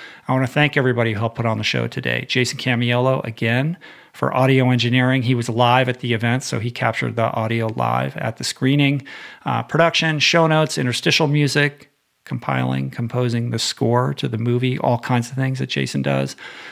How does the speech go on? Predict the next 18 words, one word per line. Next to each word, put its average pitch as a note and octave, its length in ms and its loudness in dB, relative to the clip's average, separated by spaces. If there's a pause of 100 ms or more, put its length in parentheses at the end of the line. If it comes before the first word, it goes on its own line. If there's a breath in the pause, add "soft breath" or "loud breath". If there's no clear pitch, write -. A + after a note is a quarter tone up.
(140 loud breath)
Blake D#3+ 180 4
Curtis E3+ 320 4
and D3 80 2
Margot D3 300 4
Lubin, D#3 720 4
they're B2+ 120 0
responsible B2 600 -2
for C3 240 -6
all B2+ 180 2
the C#3 120 -6
graphic C3+ 580 -2
assets, - 600 -4
all A#2 520 0 (380 loud breath)
the B2 100 0
video C#3+ 800 4
and A2 160 -4
the - 120 -10
editing D3+ 600 -2